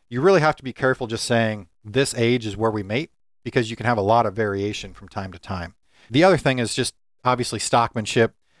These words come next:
uh, and that, uh, attention to detail that you can see from G D U to G D U that can really come into play. Now, if you're purchasing mature animals at twenty-six weeks of age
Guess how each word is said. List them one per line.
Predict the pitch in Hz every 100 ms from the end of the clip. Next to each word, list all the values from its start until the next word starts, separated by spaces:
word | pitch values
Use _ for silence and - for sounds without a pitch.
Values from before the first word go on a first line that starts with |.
| _
uh, | 101 98
and | 107 113
that, | 113 117
uh, | 117 -
attention | - 165 - 120
to |
detail | 95 113 - 110 98
that | 104
you | 104
can | - 98
see | - 101
from | -
G | 101 107
D | 98
U | 98
to | 92
G | 87 101
D | 92
U | 90 90 92 _ _ -
that | 98
can | - 98
really | 110 104
come | - 98
into | 92 90
play. | - 87 87
Now, | 120 117
if | 110 127
you're | 123 113 _
purchasing | - 180 - - 135
mature | 113 - - 151
animals | 120 101 104 104
at | -
twenty-six | 127 120 123 -
weeks | 110 -
of | 101
age | 101 95 -